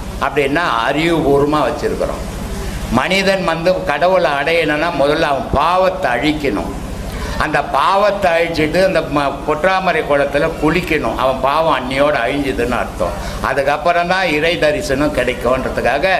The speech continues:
இவ்வளவும் வகுத்து வச்சுக்குதும்மா. பலிபீடம்ன்றது கோழி, ஆடு, மாடு வெட்டுறதுக்காக இல்ல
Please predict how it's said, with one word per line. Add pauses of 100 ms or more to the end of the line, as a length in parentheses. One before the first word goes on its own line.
(340)
இவ்வளவும்
வகுத்து
வச்சுக்குதும்மா. (440)
பலிபீடம்ன்றது (160)
கோழி, (140)
ஆடு, (120)
மாடு
வெட்டுறதுக்காக (100)
இல்ல